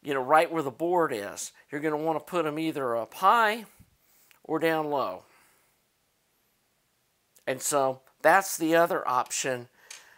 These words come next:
that I see as a viable one. And again, the outputs are right here, so if you were gonna put 'em in the sides, you'd put 'em somewhere like here or, like, right here. But I'm gonna be doing mine on the front and the top.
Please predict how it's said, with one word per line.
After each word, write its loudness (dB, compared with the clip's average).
that 4
I 6
see -2
as -4
a -2
viable 0
one. -10
And -4
again, 0
the -2
outputs -2
are -4
right -2
here, -4
so -4
if -6
you -4
were -6
gonna -6
put -6
'em -6
in -8
the -10
sides, -2
you'd -12
put -4
'em -6
somewhere -6
like -4
here -4
or, -4
like, -4
right -6
here. -4
But -4
I'm 4
gonna -2
be -4
doing -2
mine 0
on -4
the -8
front 0
and -2
the -4
top. -2